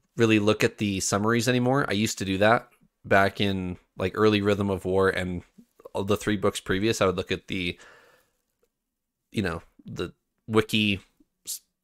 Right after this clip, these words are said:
summaries of the chapters to kind of refre-, refresh my brain so I could, you know, do, like, little character arc episodes, uh, and finish at good stopping points. I no longer do that because I basically don't really know the material anymore.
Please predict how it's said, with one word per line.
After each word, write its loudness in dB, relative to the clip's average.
summaries 2
of 2
the -2
chapters 2
to -10
kind 0
of -6
refre-, -2
refresh 0
my 0
brain -2
so -4
I -2
could, -8
you -6
know, -4
do, -6
like, -4
little -6
character 0
arc 0
episodes, -2
uh, -2
and -8
finish -4
at -2
good -4
stopping -2
points. -2
I 8
no 6
longer 4
do -2
that 6
because 0
I 2
basically 2
don't 0
really 2
know 4
the -2
material 2
anymore. 2